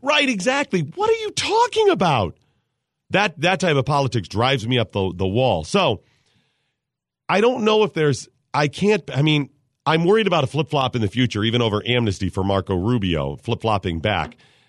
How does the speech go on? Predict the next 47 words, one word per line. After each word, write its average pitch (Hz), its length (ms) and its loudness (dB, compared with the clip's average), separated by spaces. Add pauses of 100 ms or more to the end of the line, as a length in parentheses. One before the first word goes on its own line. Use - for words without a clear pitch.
I 143 120 -2
don't 160 80 0
know 156 80 2
if - 80 -4
there's 123 160 0
anything 131 320 -2
he 120 100 -2
could 107 220 -4
sign 135 340 -2
in 98 160 -2
blood 117 380 -2
or 98 240 -2
do 107 380 0
to 92 180 -8
guarantee 117 540 -2
that 92 160 -4
that 104 180 -4
wouldn't 110 260 -2
happen. 120 480 -2 (640)
If 135 160 0
there 131 160 0
was, 135 560 0 (100)
I 120 140 0
don't 131 100 2
know 135 120 2
if 127 100 -4
I 123 100 -2
could 110 180 -6
still 170 460 -2 (140)
support 110 400 -2
him 156 80 -2
because 139 320 -2
what 165 120 2
else 233 220 -4
will 110 100 0
he 92 60 0
flip-flop 85 500 -4
on 73 260 -4 (100)
back 110 240 -2
and 87 100 -6
forth 90 240 -2
again? 78 320 -6
I, 120 220 0 (320)
I 151 160 0
don't 196 160 0
think 185 180 -2
so. 87 240 -2